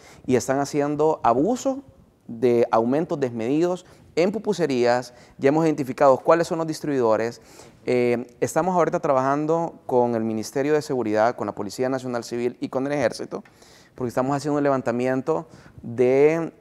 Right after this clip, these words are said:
eh, el ingreso de productos por contrabando, que ese es un factor importante.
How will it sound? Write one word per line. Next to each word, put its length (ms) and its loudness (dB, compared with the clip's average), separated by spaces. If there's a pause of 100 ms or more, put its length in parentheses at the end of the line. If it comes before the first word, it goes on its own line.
eh, 420 -2
el 160 0
ingreso 440 -2
de 80 0
productos 800 -2 (100)
por 160 0
contrabando, 720 0 (220)
que 120 0
ese 140 -4
es 60 -4
un 100 -2
factor 240 -6
importante. 560 -4